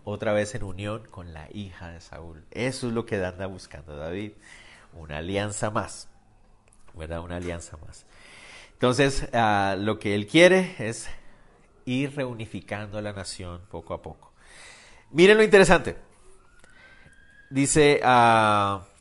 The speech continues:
"Después de esto envió David mensajeros a Isboset". Eso me llamó mucho la atención.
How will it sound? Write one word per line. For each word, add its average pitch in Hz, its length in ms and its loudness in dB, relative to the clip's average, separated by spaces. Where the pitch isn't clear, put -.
"Después 139 440 4
de 165 80 8
esto 165 200 2
envió 139 240 4
David 135 320 4
mensajeros 123 600 -2
a 110 140 -2
Isboset". 104 480 -6
Eso 131 180 -10
me 151 80 -8
llamó 113 160 -6
mucho 107 180 -10
la 123 80 -4
atención. 117 360 -12